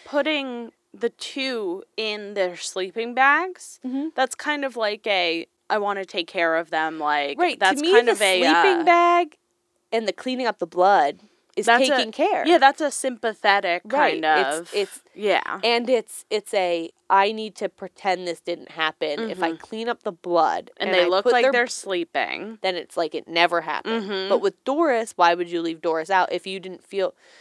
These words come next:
Speaker 2: you could
Speaker 1: Yeah.
Speaker 2: easily have brought in her sleeping bag to her and put
Speaker 1: Mm-hmm.
Speaker 2: her in a sleeping bag.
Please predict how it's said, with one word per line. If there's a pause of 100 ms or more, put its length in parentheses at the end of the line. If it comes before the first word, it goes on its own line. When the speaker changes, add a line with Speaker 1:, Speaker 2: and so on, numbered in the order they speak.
(240)
Speaker 2:
you
could
Speaker 1:
Yeah.
Speaker 2:
easily
have
brought
in
her
sleeping
bag
to
her
and
put
Speaker 1:
Mm-hmm.
Speaker 2:
her
in
a
sleeping
bag.